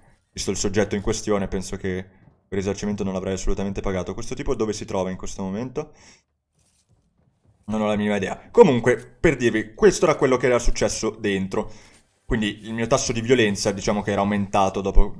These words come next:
aver visto questa scena abbastanza obbrobriosa. Ma penso che chiunque di voi, ragazzi, quando ve le... quando va in discoteca o va a ballare con,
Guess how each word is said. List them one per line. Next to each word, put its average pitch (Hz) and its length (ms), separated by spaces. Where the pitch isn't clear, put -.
aver 98 260
visto 98 240
questa 107 160
scena 110 180
abbastanza 98 360
obbrobriosa. 101 340
Ma 104 100
penso 123 220
che 120 100
chiunque 143 440
di 123 80
voi, 117 180
ragazzi, 107 500
quando 104 500
ve 101 100
le... 92 800
quando 110 220
va 101 80
in 95 240
discoteca 95 640
o 90 280
va 95 120
a - 20
ballare 95 420
con, 90 440